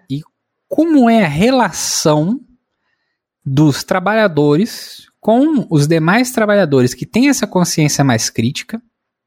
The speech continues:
né? Eu, eu, pra mim, uma resposta já interessante aí é o, é estágio, é?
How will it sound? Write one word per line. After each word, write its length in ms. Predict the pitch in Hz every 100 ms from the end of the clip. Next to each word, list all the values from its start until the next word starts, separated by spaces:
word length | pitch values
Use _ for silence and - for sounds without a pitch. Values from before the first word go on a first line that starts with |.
| -
né? 260 | 110 160 247 _ _ _ _ _ -
Eu, 360 | 113 127 110 110
eu, 380 | 117 113 110 -
pra 120 | 120
mim, 80 | 117
uma 160 | 147 139
resposta 500 | 139 - 131 - 127 117 113 - - 117
já 140 | 117 135
interessante 640 | 151 139 120 123 117 -
aí 360 | 113 120 160 175
é 160 | 127 131
o, 420 | 131 131 123 117
é 60 | 120
estágio, 420 | - 147 165 135
é? 140 | 160